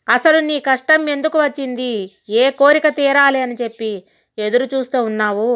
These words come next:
ఏ సమస్య నిన్ను చుట్టుముట్టి పీ-, పీడిస్తుంది, దీనికి ఎంతటి, ఎంతటి కూడా కారణం నేనే చెప్తాను బిడ్డ. మనసులో మరి ఒక అంకెను అనుకున్నావు కదా, అయితే మొదటిగా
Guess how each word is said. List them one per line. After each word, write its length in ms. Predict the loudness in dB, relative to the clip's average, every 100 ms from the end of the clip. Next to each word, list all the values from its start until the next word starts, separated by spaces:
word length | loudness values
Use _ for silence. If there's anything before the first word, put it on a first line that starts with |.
| -4 -8 -20 _ 2
ఏ 140 | 4 4
సమస్య 400 | 4 0 -2 2
నిన్ను 280 | 2 2 -4
చుట్టుముట్టి 640 | -6 -6 -6 -4 -4 -4 -6
పీ-, 280 | -4 -4 -6 _ _ -4
పీడిస్తుంది, 720 | -2 -2 -2 -4 0 2 4 2 0 _ _ _ _ _ _ _
దీనికి 480 | -4 0 2 0 0 2
ఎంతటి, 520 | 2 0 -2 0 -2 -2 -8 _ _ _ _ -2
ఎంతటి 440 | 0 2 2 0 -2 0
కూడా 240 | 2 2 0
కారణం 420 | 0 2 2 -2 -6 -6
నేనే 340 | -6 -4 -4
చెప్తాను 520 | -4 -6 -6 -8 -6 -6
బిడ్డ. 240 | -8 -2 -2 -2 -6 _ _
మనసులో 520 | -2 0 2 0 2 2
మరి 260 | 2 2 2
ఒక 220 | 0 -2 -2
అంకెను 480 | -2 -2 -4 -2 -2
అనుకున్నావు 520 | -4 -4 -4 -2 -2
కదా, 260 | -2 -2 -2 -4 -8 -20 -20 -6 0
అయితే 340 | 2 4 2 2
మొదటిగా 560 | 0 -2 -2 -2 0 4